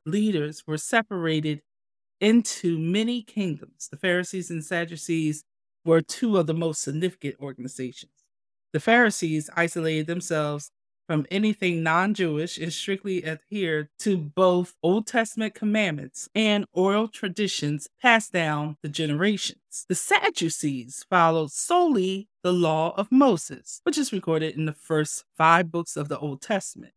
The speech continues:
Genesis through Deuteronomy. They were mostly derived from priestly nobles, although the Pharisees came from all social levels. Both fractions despised one another, yet both opposed Jesus.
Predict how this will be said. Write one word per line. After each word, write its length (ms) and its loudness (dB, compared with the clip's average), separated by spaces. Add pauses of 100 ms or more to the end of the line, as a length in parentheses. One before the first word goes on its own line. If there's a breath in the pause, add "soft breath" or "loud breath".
Genesis 480 2
through 480 -4 (160)
Deuteronomy. 540 0 (240)
They 180 4
were 140 4
mostly 420 4
derived 760 2
from 220 -2 (100)
priestly 960 -8
nobles, 800 -4
although 300 4
the 120 0
Pharisees 580 0
came 580 -2 (140)
from 200 0
all 300 6
social 640 -4
levels. 600 -12
Both 300 4 (220)
fractions 800 -6 (260)
despised 800 -2
one 220 0
another, 480 -6 (140)
yet 380 2
both 340 2
opposed 500 -4
Jesus. 340 -6